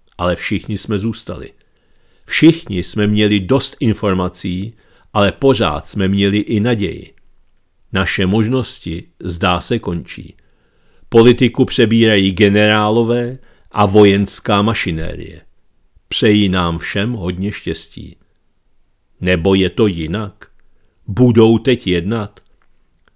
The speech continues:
Souhlasilo Rusko s tím, že zbytek Ukrajiny vstoupí do nato a teď už jen sledujeme domluvené tanečky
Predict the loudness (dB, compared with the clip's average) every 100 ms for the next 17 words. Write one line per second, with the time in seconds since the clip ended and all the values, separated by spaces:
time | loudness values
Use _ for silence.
0 | -4 6 6 8 4 4 4 4 4 0
1 | -2 -2 -2 -4 0 0 2 0 2 0
2 | 0 -2 -2 -4 0 0 2 0 -2 0
3 | 0 0 -2 2 2 0 -2 -4 -4 -10
4 | -20 -20 0 2 4 2 2 -2 2 0
5 | 0 2 4 4 4 2 2 2 4 4
6 | 2 0 0 0 0 -4 -6 -4 -4